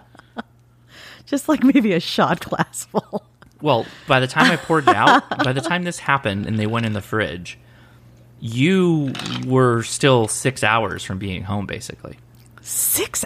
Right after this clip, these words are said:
Speaker 1: hours?
Speaker 2: Or
Speaker 1: Really?
Speaker 2: Yeah, like, or, or four hours, something like that. So it would have been totally flat.
Speaker 1: I haven't even been out of the house for six hours. We left at three, and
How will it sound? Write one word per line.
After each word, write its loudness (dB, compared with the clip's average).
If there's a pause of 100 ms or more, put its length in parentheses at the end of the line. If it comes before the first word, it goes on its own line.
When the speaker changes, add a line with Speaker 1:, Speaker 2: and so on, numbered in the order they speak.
Speaker 1:
hours? 2
Speaker 2:
Or 4
Speaker 1:
Really? 0 (160)
Speaker 2:
Yeah, 4
like, -4
or, -4
or 4
four 2
hours, -2
something -6
like -10
that. -6
So 4
it 4
would 2
have 2
been 2
totally 0
flat. -6 (2750)
Speaker 1:
I 0
haven't 0 (220)
even 4
been 4
out 2
of 0
the 2
house -2
for 0
six -4
hours. -4
We 2
left -2
at 0 (140)
three, 0 (1160)
and 0